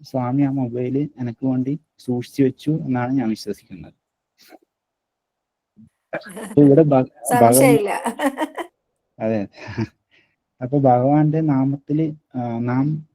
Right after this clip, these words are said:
Speaker 1: എന്ത് വർക്ക് ചെയ്യുന്നുണ്ടെങ്കിലും അത് സ്വാമി തന്നെ പറഞ്ഞിട്ടുണ്ട്, ആ, "You do my work, I will do your work."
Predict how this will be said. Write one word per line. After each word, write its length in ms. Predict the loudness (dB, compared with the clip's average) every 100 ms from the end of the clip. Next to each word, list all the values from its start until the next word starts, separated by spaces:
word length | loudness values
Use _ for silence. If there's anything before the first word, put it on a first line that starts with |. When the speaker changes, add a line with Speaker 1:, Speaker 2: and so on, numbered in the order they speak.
| _ -6
Speaker 1:
എന്ത് 260 | -2 0 2
വർക്ക് 300 | 2 2 -2
ചെയ്യുന്നുണ്ടെങ്കിലും 760 | -4 -4 -4 -4 -4 -8 -10 _ _ _ -12
അത് 100 | -10
സ്വാമി 380 | -8 -4 -2 0
തന്നെ 120 | 0
പറഞ്ഞിട്ടുണ്ട്, 520 | -2 -6 -6 -6 -6 _ -14
ആ, 280 | -10 -10 -10 _ -6
"You 100 | -4
do 160 | -2 -2
my 280 | -2 -2 -2
work, 180 | -6 -6 -6
I 80 | -4
will 160 | -6 -8 _ _ _ _ _ -8
do 180 | 2 2 4
your 180 | 2 0
work." 400 | -4 -8 -20